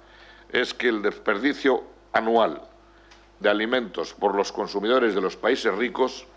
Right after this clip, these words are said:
es similar a la producción alimentaria neta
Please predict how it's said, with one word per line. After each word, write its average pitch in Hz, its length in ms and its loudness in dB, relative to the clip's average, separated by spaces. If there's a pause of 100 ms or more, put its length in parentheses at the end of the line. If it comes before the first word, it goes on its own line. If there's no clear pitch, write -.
(500)
es 147 160 2
similar 123 720 0 (460)
a 98 80 2
la 98 180 2
producción 113 680 0 (220)
alimentaria 104 720 0
neta 120 560 -2